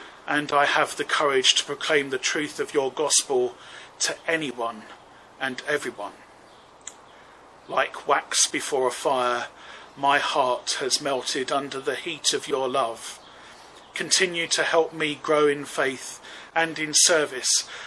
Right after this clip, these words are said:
that I may share the news of your love with others." Now their energies were released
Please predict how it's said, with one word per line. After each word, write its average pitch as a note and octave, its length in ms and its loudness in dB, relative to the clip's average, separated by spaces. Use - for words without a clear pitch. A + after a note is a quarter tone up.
that E3 200 0
I D#3 120 4
may D3+ 200 2
share D#3 380 8
the D3 120 0
news D3+ 400 0
of C3+ 140 -2
your C#3+ 220 2
love B2 420 0
with A#2+ 160 -8
others." B2+ 680 -2
Now D3+ 480 4
their D3 220 6
energies D#3 440 0
were C#3+ 120 2
released C3+ 640 0